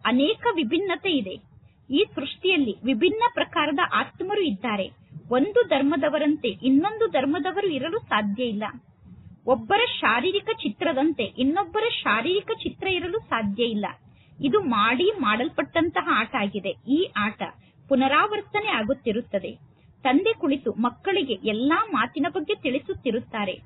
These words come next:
ಸಮಯ ಕಡಿಮೆ ಆಗುತ್ತಾ ಹೋಗುತ್ತದೆ. ಅಂದ ಮೇಲೆ ಸ್ವಯಂವನ್ನು ಚೆಕ್ ಮಾಡಿಕೊಳ್ಳಿ. "ನಾನು ಎಷ್ಟು ಖುಷಿಯಲ್ಲಿ ಇರುತ್ತೇನೆ?" ಈಗ ನಾವು ಯಾವುದೇ ಪ್ರಕಾರದ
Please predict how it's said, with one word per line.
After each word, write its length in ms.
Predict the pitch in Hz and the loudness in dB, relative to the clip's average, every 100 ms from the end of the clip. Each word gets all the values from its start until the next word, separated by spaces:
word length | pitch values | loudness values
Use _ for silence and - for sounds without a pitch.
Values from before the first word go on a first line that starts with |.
| - - - _ - | -20 -20 -20 _ 0
ಸಮಯ 380 | 262 349 349 208 - - | 2 2 0 -4 -8 -4
ಕಡಿಮೆ 360 | - 254 403 440 | 0 2 2 0
ಆಗುತ್ತಾ 520 | 392 415 - 415 453 | 0 -2 -2 0 2
ಹೋಗುತ್ತದೆ. 520 | 320 226 262 - 202 | 2 -2 -4 -6 -6
ಅಂದ 400 | - - 220 254 285 | -8 -4 0 2 2
ಮೇಲೆ 520 | 240 190 170 - - - - | 0 -2 -6 -12 -20 -20 -8
ಸ್ವಯಂವನ್ನು 560 | - 262 339 453 440 453 | 0 4 4 2 0 -2
ಚೆಕ್ 380 | - - 254 339 | -2 -2 -2 0
ಮಾಡಿಕೊಳ್ಳಿ. 580 | 311 226 254 240 202 - - - - _ - | 0 0 -2 -2 -2 -6 -14 -20 -20 _ -2
"ನಾನು 480 | 233 254 370 - 226 | 0 2 0 -2 -2
ಎಷ್ಟು 320 | - - 480 | -4 -2 -2
ಖುಷಿಯಲ್ಲಿ 600 | 403 - - 403 392 359 | 0 -2 0 0 2 0
ಇರುತ್ತೇನೆ?" 440 | 285 - 359 349 480 - - - - - | 0 -4 -2 -2 -4 -16 -20 -20 -20 -8
ಈಗ 260 | 240 330 427 | -2 0 0
ನಾವು 320 | 415 240 214 - | 0 0 -2 -4
ಯಾವುದೇ 540 | 220 202 233 302 294 453 | 0 2 2 0 0 -2
ಪ್ರಕಾರದ 500 | - 359 339 330 | -2 -2 0 2